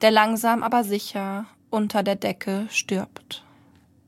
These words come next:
Nur Minuten später durchsuchen Polizisten die Laube nebenan. Frank Schmökel ist ihnen nur um Minuten entwischt.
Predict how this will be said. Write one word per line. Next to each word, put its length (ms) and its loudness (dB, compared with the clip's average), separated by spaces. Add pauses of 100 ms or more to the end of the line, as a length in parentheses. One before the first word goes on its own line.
(180)
Nur 140 8
Minuten 380 8
später 420 4
durchsuchen 540 0
Polizisten 680 2
die 100 0
Laube 340 4
nebenan. 600 -2 (640)
Frank 300 2
Schmökel 420 6
ist 260 2
ihnen 220 4
nur 140 8
um 140 4
Minuten 480 6
entwischt. 720 -4